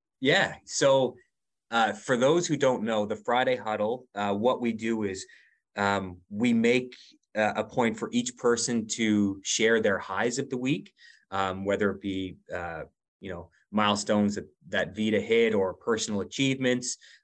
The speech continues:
um, just something that was, was your high of the week. But then we also have,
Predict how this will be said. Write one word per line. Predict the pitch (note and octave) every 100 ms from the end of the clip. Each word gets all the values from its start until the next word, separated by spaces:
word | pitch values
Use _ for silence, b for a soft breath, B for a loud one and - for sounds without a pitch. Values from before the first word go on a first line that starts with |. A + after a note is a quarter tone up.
| -
um, | F#2+ G2
just | D#3 D3+
something | C3+ B2 A#2+ A#2
that | G#2 G#2
was, | G2+ F#2+ F#2 - - _ F#2+
was | G2+ F2+
your | F#2+
high | - F#2+ A2+
of | A#2
the | B2
week. | D3 -
But | G2+
then | A#2+ D#3+
we | D3+
also | B2 C3 C#3+
have, | A#2 G#2 G2+